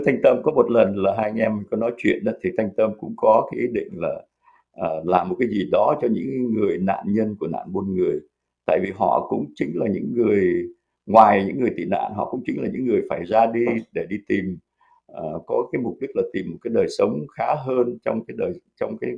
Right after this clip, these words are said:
cái xã hội đầy áp bức, đầy bất công như vậy. Thì là không biết là Thanh Tâm còn cái, giữ cái ý định đó hay không?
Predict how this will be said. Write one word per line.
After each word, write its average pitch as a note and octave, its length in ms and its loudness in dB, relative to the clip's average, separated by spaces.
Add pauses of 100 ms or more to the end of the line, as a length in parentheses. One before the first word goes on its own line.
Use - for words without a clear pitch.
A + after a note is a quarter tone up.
cái A#2+ 140 -12
xã - 60 0 (100)
hội G#2 260 -4
đầy - 220 -4
áp - 120 -8 (120)
bức, - 100 -6 (180)
đầy F#2+ 280 -6
bất - 180 -10
công A2+ 240 -4
như G2+ 100 -6
vậy. - 180 -6 (520)
Thì F2+ 80 -4
là F2+ 320 0 (460)
không A#2 180 -6
biết C3+ 100 -2
là - 140 -4
Thanh G2 160 -6
Tâm F#2 180 -2
còn F2 280 -6 (120)
cái, A2 80 -6 (100)
giữ F#2+ 180 -2
cái - 80 -2
ý B2 100 0
định - 220 -4
đó F#2+ 80 -2
hay A2 180 -6
không? G#2 260 -4